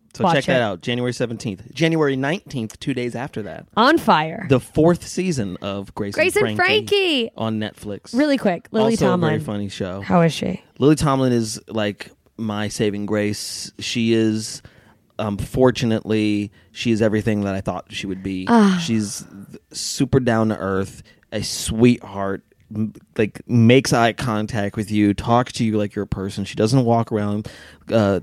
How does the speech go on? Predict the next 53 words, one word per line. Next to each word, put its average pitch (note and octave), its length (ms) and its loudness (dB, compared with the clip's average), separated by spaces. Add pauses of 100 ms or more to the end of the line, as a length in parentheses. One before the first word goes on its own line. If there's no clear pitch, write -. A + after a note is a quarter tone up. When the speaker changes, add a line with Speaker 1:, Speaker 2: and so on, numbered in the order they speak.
(140)
Speaker 1:
y-, A#2 220 0
she - 140 -4
doesn't G3 140 2
walk F3 180 2
around D#3 420 -2
going B2+ 300 0
like, A2 240 -10
"I'm C5+ 200 -10
Lily E3 400 -4
Tomlin." F3 340 -2
Speaker 2:
Like, C4 160 0
she C4+ 160 0
totally B3+ 540 0
could A3 320 0
if G3+ 120 0
she A3 200 0
really F#3 320 0
wanted F3 120 2
Speaker 1:
Like, G#3+ 120 2
Speaker 2:
to F3+ 60 -2
Speaker 1:
she, E3+ 60 0
Speaker 2:
be. F3 280 2
Speaker 1:
she C#4+ 160 2
deserves C#4 480 0
it. C3 340 -4
Speaker 2:
Yeah. G#3+ 400 0
Speaker 1:
But E3+ 140 -2
she G3 540 -6
Speaker 2:
Is G#3 120 4
a G#3+ 40 6
human. D3 440 -4
Speaker 1:
she A3+ 240 0
stays A3+ 400 0
in G#3 100 4
this G3 160 0
place F3+ 420 2
of C3+ 180 -4
humanity C3 560 -2
and G#2 120 -6
play, G#2 600 -8 (120)
if - 200 -10
you G#2 80 -2
will. G#2 340 -4
Speaker 2:
I G#3+ 140 0
love G#3+ 280 -2
Speaker 1:
which C3 160 4
I B2+ 100 4
Speaker 2:
that. F#3 100 -2
Speaker 1:
think D3+ 220 0
is B2+ 100 0
what B2 220 0
makes A2 580 -4
her A2+ 580 -4